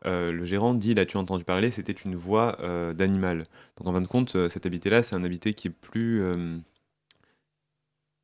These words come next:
qui, qui se fait selon la particularité, euh, même, enfin, là c'est un, c'est un corps différent, qui habite un espace différent, qui d'ailleurs est, relève encore une fois d'un imaginaire propre.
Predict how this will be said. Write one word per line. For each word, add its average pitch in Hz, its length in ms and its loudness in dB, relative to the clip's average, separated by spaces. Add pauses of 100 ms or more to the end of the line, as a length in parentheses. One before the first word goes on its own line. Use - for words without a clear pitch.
(160)
qui, 117 200 -4
qui - 120 -8
se - 80 -6
fait 131 160 6
selon 110 320 2
la 101 120 6
particularité, 104 920 2
euh, 85 840 2 (3000)
même, 104 360 4
enfin, - 240 -6 (720)
là 113 80 4
c'est 117 140 0
un, 104 180 2
c'est - 100 -2
un 101 100 0
corps 127 240 6
différent, 113 540 4
qui 123 100 0
habite 107 200 2
un 101 80 4
espace 113 320 4
différent, 107 560 0 (640)
qui 101 240 2 (200)
d'ailleurs 107 360 6
est, 98 160 2
relève 101 440 2
encore 98 200 -2
une 95 60 -2
fois 107 140 -2
d'un 98 100 0
imaginaire 92 420 0
propre. - 380 -8